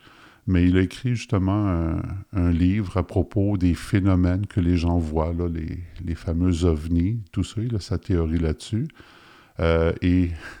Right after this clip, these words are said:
comment ça, ils appellent ça, le, le petit homme vert, hein, donc, euh, les, les, les objets volants et,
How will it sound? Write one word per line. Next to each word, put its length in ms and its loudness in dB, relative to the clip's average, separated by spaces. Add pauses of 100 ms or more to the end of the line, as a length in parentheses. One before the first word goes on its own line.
(240)
comment 220 -2
ça, 240 -8
ils 240 -4
appellent 240 -2
ça, 160 -4
le, 200 2
le 140 2
petit 320 -2
homme 140 6
vert, 320 0
hein, 100 -2
donc, 320 -6
euh, 60 -4 (760)
les, 240 0
les, 240 -2
les 280 0
objets 260 2
volants 340 0
et, 220 -4